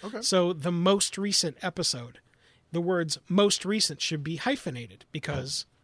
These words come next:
Speaker 2: most recent, the word most is giving an adjective variant to the word recent.
Speaker 1: I would have never ever thought of doing that. And as
Speaker 2: Right.
Speaker 1: much as you cr-, chastise me for me using commas too much.
Speaker 2: Right.
Speaker 1: <laughs>
Speaker 2: Well, no, inappropriately.
Speaker 1: Ah.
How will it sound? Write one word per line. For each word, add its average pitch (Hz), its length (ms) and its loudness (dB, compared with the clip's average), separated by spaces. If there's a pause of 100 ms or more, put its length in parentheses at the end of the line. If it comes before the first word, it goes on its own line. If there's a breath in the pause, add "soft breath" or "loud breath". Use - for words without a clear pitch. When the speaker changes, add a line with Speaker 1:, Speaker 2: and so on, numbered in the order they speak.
(120)
Speaker 2:
most 170 380 0
recent, 180 560 -2
the 151 100 -4
word 151 180 0
most 190 580 2 (840 soft breath)
is 160 180 -2
giving 170 320 0
an 151 100 -10 (120)
adjective 196 560 0
variant 135 640 -4 (100)
to - 120 -6
the 147 120 -2
word 143 300 0
recent. - 520 0
Speaker 1:
I 208 60 -4
would 254 120 -6
have 151 120 -10
never 202 320 -6
ever 208 140 -8
thought 180 240 -10
of 156 80 -12
doing 175 200 -8
that. 123 140 -8
And 113 80 -14
as 117 80 -8
Speaker 2:
Right. 240 120 0
Speaker 1:
much 165 120 -8
as 135 100 -10
you 147 120 -14
cr-, - 160 -16
chastise 147 500 -8
me 143 160 -10
for 127 160 -8
me 131 160 -10
using 120 540 -10
commas 175 360 -10
too - 180 -8
much. 170 540 -4
Speaker 2:
Right. 196 260 2 (140)
Speaker 1:
<laughs> - 640 -2
Speaker 2:
Well, 233 120 12
no, 226 180 6
inappropriately. 190 760 2 (200)
Speaker 1:
Ah. 143 280 -2